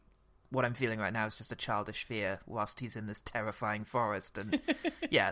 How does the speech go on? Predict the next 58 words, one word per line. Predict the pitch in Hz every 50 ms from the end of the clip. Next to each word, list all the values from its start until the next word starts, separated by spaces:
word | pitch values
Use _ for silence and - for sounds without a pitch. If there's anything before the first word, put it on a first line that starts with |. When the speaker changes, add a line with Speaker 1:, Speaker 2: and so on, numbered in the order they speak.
| - -
Speaker 1:
that | 143 135
was | - 135 131
really | 131 131 127 120 117 107
cute. | - - 117 104 92 - -
<laughs> | - - - - - - - 208 - - 247 220
Speaker 2:
Well, | 185 180
that, | 185 196 196
he | - 190 - 240 247
was | 208 165 - - - 143
really | 139 151 147 143
good | 120 - 113 110 117
comic | - 131 117 110 107
relief | - 107 104 104 98
in | 101 104
the | 101
first | - - 107 104 - -
one. | - 101 95 92
It | 104 104 90
was, | 110 - -
it | 127 113 - 123
was | 117 -
quite | - - 147 135
surprising | - - 131 113 - - - 113 113 117 113 175 - 185 185 180
to | -
Speaker 1:
Mm. | 101
Speaker 2:
have, | 110 107 104 104 - - - - - - - -
he's | 135 127 113
sort | - 139 131
of | 120 110 -
ignorant | 123 117 127 123 117 117 107
to | - -
his | 107 98 -
own | 85 113 110 104 107 107
soul. | - - - 113 104 104 98 92 90 92 98
Like, | 98 92 - -
he, | 104 98 78 65 -
he | 107 110 104
thought | - 107 101 101
he | 104
could | - 107 98
live | 98 92
on | 101 92
a | 92
beach, | 85 - 104 101 95 - - -
and | 98
he | 98 92 95 101
wanted | - 110 104 101 95
all | 98 92
these | 90 98 95 - - - -
s-, | - - - - - - - - -
cheesy | - - 120 - - 107 -
things. | - 101 98 101 - -
It |
was, | 104 - - -
it | - - - - - -
was | -
kinda | - 247 247 185 135
cool. | - - - 104 92 90 92 95